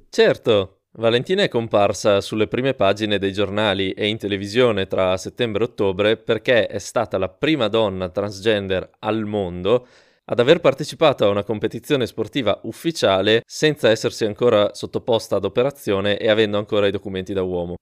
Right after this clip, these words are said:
Nel suo caso lei ha partecipato ai campionati italiani di atletica leggera che si sono svolti a settembre a Jesolo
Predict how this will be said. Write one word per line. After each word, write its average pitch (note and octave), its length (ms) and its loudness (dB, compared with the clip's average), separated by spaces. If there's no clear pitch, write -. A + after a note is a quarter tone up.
Nel A2 140 -2
suo D#3 140 0
caso A2+ 400 4
lei A2 180 6
ha G#2 80 4
partecipato G#2 800 -2
ai A2 160 0
campionati A2 480 -2
italiani G#2 560 0
di G2 80 -2
atletica G#2+ 460 0
leggera G#2+ 460 2
che F#2 100 -8
si F#2+ 140 -10
sono A2 200 -2
svolti G2+ 460 -2
a G2 140 -4
settembre G2+ 520 -2
a B2 40 2
Jesolo A2+ 600 -2